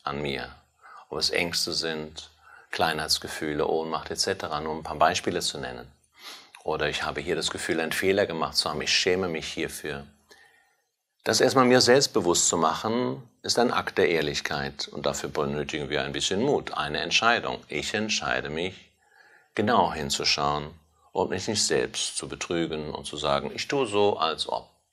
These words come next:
Die meisten Menschen laufen genau mit dieser Maske, mit dieser Rolle. Ich tue mal so, als ob, nichts fair, alles in Ordnung, ich bin normal, aber an ihren Gesichtern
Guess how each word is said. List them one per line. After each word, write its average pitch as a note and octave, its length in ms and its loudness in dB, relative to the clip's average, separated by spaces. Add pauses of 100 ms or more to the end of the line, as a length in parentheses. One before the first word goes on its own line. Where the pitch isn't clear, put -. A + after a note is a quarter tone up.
Die C#2 60 -2
meisten D2+ 320 2
Menschen C#2 340 -4
laufen C#2+ 440 -2 (320)
genau F2 200 2
mit A2 100 2
dieser A#2 200 6
Maske, D#2+ 360 0
mit E2+ 100 -4
dieser G2 180 0
Rolle. D#2+ 260 2
Ich - 160 0
tue - 180 -2
mal C#3+ 260 2
so, F#2 180 2
als - 220 0
ob, A#2 260 2
nichts F2 300 -4
fair, B2+ 440 6
alles D#2+ 240 2
in - 80 -8
Ordnung, B2 340 6
ich - 100 -4
bin E2+ 140 -2
normal, F2+ 440 6
aber D#2+ 340 2 (720)
an F#2 160 0
ihren E2 240 0
Gesichtern E2 680 -2